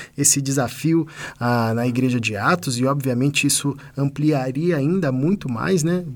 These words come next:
Dentro da perspectiva geográfica, mas a ideia é, a oração de Jesus é, é, é esse pedido pra que os seus discípulos desfrutem de uma plena unidade, né? O que de fato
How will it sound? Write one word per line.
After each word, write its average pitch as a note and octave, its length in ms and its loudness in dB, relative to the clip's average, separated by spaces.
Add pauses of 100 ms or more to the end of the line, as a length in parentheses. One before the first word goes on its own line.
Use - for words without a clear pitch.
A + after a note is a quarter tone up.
(100)
Dentro C3+ 200 -4
da C3+ 120 -2
perspectiva A#2+ 640 -2
geográfica, A2+ 680 0 (420)
mas B2 220 0
a D3 60 2
ideia C#3 380 0
é, C3+ 400 -2 (340)
a A2+ 80 0
oração A#2+ 380 0
de C3+ 80 0
Jesus A#2+ 400 0
é, A#2+ 340 0
é, G#2+ 580 0
é A2+ 100 0
esse A#2 260 0
pedido A#2 480 -2
pra A2 180 -2
que A#2 400 0 (380)
os B2 120 -4
seus F3+ 320 2
discípulos C#3 800 -2
desfrutem C#3 800 0
de C3 100 0
uma C3+ 240 0 (140)
plena E3+ 500 0
unidade, B2 800 -2
né? A2 200 -2
O A#2+ 100 2
que B2+ 180 -4
de C3+ 140 0
fato B2 300 -4